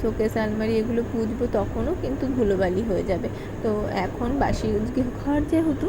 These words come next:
এই জন্য কিন্তু মুছে নিচ্ছি, কিন্তু পরে আবার বিছানা তোলার পর ঘর ঝাড় দিয়ে আবার পুছতে হবে। উম, তো সকালের বাসি উঠ-, উম, ঘর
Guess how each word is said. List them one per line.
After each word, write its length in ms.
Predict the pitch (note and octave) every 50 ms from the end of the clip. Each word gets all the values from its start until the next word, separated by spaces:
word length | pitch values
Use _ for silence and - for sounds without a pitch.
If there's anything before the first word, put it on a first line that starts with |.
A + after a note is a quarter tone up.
| G4+ - -
এই 140 | B3+ C#4 C4+ C#4
জন্য 140 | C#4 C#4 C#4 C#4 -
কিন্তু 220 | C#4+ C#4 C#4 D4 C#4 C4+ C4+
মুছে 260 | C4 B3 - - B3
নিচ্ছি, 400 | G3+ G3 F#3+ F#3+ - - - - A3 - - - - - - - - - -
কিন্তু 340 | A3+ G3+ G3 G#3 A3 - D#4+ D#4 -
পরে 240 | - G#3 F#3 F#3 F#3+ F2+ F#2+
আবার 180 | - A3 - -
বিছানা 400 | E4+ - - G2 - B3+ - F#2+ - -
তোলার 260 | A3+ A#3 A3+ A3 - -
পর 100 | - C#4 C#4+ - - B3+
ঘর 140 | C4 A#3 G#3+ A3 -
ঝাড় 200 | - A#3 G#3+ G#3 A3 B3
দিয়ে 160 | - G4 C5+ C#5+ - - - - - - -
আবার 260 | - A#3 G#3+ A#3 C4 E4 - -
পুছতে 360 | C4 A3 - - - - A#3+
হবে। 260 | B3+ A#3 F#3 E3+ E3+ - - - - - - - - - - - B3 A#3+ - - - - - - - - - - - - - - - - - - - - - - - - - - - - - - - - - - - - - - - - - - - -
উম, 220 | A#3+ A3+ A#3 A#3 A#3+ B3+ C4
তো 100 | B3 B3 A#3+ A#3+ A#3 A#3+ - - - - - - - -
সকালের 400 | B3 B3 B3 - B3 B3 C4 C4+
বাসি 380 | C4+ C4+ A3 A3 - - - B3 B3
উঠ-, 160 | A#3 - - - - - A#3 A3 - - - - - G#3+
উম, 320 | G#3+ A3 A3+ A#3 A#3 A#3 A#3+ A#3+ A#3+ A#3 -
ঘর 160 | - A#3+ A3+